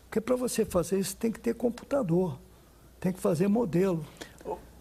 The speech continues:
Speaker 1: Então, o
Speaker 2: professor.
Speaker 1: resultado da história é que o Brasil não tem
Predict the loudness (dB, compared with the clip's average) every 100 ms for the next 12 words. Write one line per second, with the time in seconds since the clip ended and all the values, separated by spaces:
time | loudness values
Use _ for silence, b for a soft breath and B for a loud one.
0 | -6 0 2 4 4 2 0 0 0 2
1 | 2 -2 -2 0 2 2 0 -4 -4 -4
2 | -2 0 2 2 2 2 4 4 2 0
3 | 0 2 2 -2